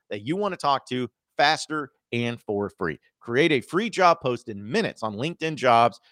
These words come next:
to reach your network beyond the world's largest professional network of over eight hundred ten million people. Then add your job in the purple hi-, uh, hashtag hiring frame to your LinkedIn profile to spread the word that you're hiring so that your network can help find you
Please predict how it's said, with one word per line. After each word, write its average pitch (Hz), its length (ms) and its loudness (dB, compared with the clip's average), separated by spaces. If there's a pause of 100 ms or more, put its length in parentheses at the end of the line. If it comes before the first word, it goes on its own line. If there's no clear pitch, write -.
(100)
to 107 100 -8
reach 135 280 -4
your 175 100 -2
network 127 380 -6
beyond 127 320 -2
the 104 40 -4
world's 110 300 -4
largest 117 640 4
professional 117 460 -4
network 113 460 -4 (260)
of 117 80 0
over 107 180 -4
eight 143 140 0
hundred 131 320 -2
ten 113 320 -6 (240)
million 107 320 -4
people. 98 340 -14
Then 190 300 -4 (300)
add 202 260 4
your 185 100 -2
job 113 400 2
in 120 80 -4
the 113 80 -10
purple 123 480 -4
hi-, 131 100 -6 (120)
uh, 107 100 -4
hashtag 135 400 0
hiring 160 460 0
frame 95 340 -6 (460)
to 156 100 -2
your 139 160 2
LinkedIn 196 460 0
profile 135 500 4
to 113 120 -10
spread 165 380 0
the 170 80 -4
word 123 240 2
that 104 120 -4
you're 98 120 -10
hiring 127 520 -2
so 117 160 -6
that 98 200 -2
your 170 140 -2
network 127 380 -6
can 104 100 -14
help 123 220 -6
find 156 300 -4
you 151 220 -6